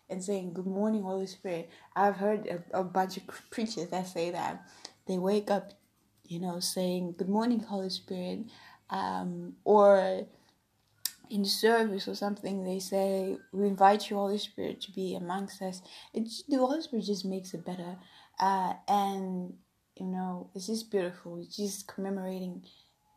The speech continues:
the Holy Spirit because the Holy Spirit is the Spirit of God. And I think I'm gonna actually sp-, speak about this in, like, a separate recording. Um, but what I wanted to say,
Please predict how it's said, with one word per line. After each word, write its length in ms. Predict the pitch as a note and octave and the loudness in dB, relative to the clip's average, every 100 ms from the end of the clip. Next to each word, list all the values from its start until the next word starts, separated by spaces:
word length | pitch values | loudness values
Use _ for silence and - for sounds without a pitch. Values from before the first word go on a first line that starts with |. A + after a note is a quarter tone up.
| - | -12
the 80 | F3+ | -6
Holy 200 | G3+ G3+ | -4 -4
Spirit 300 | G#3 F#3+ F3 | -4 -8 -8
because 220 | - F#3+ F#3 | -6 -6 -6
the 360 | - _ - | -18 _ 0
Holy 120 | G#3 | 0
Spirit 280 | A3+ A#3+ A3 | 0 0 0
is 100 | F#3+ | 0
the 60 | F3+ | -4
Spirit 320 | - G#3+ F#3+ | -4 -2 -4
of 140 | F3+ - | -4 -2
God. 380 | F3+ F3 F3+ F#3 - - - | -2 -2 -6 -10 -16 -20 -2
And 80 | G#3 | 6
I 60 | G#3+ | 6
think 220 | C4+ C#4 | 4 -2
I'm 140 | G4 | 2
gonna 120 | D4 A3 | 4 6
actually 400 | G3+ - F#3+ F#3+ | 4 0 -4 -4
sp-, 340 | - - - | -6 -8 -8
speak 440 | - - - A3 F#3 | -10 -10 -8 -6 -4
about 440 | F#3 E3+ F3 - - - - - | -2 0 -2 -6 -14 -20 -16 -10
this 840 | F3+ F#3+ G3 F#3 F#3 - - - - | -2 2 4 2 -2 -8 -10 -12 -12
in, 140 | F#3 | -8
like, 240 | F3+ F3 F3 | -4 -4 -4
a 40 | |
separate 420 | - F#3+ F#3+ F#3 | -2 -2 -2 -4
recording. 640 | F3+ F3 G#3 G3 G3 E3+ G3 - - - - | -4 -2 0 0 0 -6 -8 -14 -18 -14 -2
Um, 800 | F3+ F3 E3+ E3+ E3 E3 - - _ _ - - - | 2 2 2 0 0 0 -2 -4 _ _ -20 -10 0
but 600 | G3 A3+ A3 F3+ - - _ _ - _ _ - - - _ - - _ | 4 8 10 10 6 0 _ _ -20 _ _ -20 -20 -20 _ -16 -16 _
what 180 | - F3+ | 6 8
I 60 | G3+ | 8
wanted 380 | F#3+ F#3 - - | 4 -2 -8 -6
to 100 | G3 | -6
say, 520 | - G3 F#3+ F#3+ | -4 -2 0 0